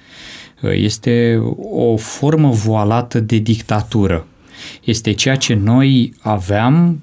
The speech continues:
pe vremea lui Ceaușescu, însă, dacă este să ne uităm înspre țara vecină, constatăm un lucru.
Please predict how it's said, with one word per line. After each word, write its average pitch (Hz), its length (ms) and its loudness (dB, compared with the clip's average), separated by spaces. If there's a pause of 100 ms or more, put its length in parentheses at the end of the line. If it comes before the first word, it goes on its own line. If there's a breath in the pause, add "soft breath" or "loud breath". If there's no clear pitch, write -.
pe 104 300 0
vremea 110 360 2
lui 101 540 2
Ceaușescu, 104 1040 -2 (540 loud breath)
însă, 117 1040 2
dacă 107 400 -2
este 120 360 0
să 117 520 0 (340)
ne 113 160 2
uităm 110 420 2
înspre 98 920 0
țara 117 280 0
vecină, 113 540 0
constatăm 117 720 0
un 131 140 4
lucru. 131 440 -2